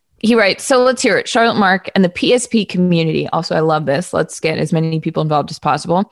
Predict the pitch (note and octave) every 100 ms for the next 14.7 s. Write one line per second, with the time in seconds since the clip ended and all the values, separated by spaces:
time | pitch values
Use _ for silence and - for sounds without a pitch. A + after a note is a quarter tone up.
0 | - - - - - C4 F#4+ F#4 A#3+ C4+
1 | D4 - A3+ A#3 A3+ - G3+ G3+ G3 F3
2 | F3 F#3+ F#3 G3 F#3+ F3 F3 G3 F3 D#3+
3 | D#3+ E3 - - F#3+ F#3 - B3+ A#3+ B3
4 | A#3+ G3+ - G3 F#3+ - F#3 F3 E3+ G3+
5 | F#3+ D#3+ - D3 C#3+ - F3+ F3+ F3 E3
6 | D#3 - D#3 - E3 D#3+ F3 F#3 - E3
7 | D#3 E3 D#3 D3 - C#3+ F#3 E3+ G#2+ F#3
8 | - G3+ - G#3+ G#3 G3+ F#3+ F3 D#3 C#3+
9 | C3+ C#3 - A2 D#2 - _ G#3+ C4 G3
10 | - - F#3 _ - - - - G#3 F#3+
11 | F3 - - F#3 F#3+ F#3+ F#3 F3 - _
12 | G3+ G3+ E3+ E3+ - - F3 E3 E3 E3
13 | D#3+ - - - _ _ _ - - D3+
14 | D3+ D#3+ D#3+ D#3+ - G3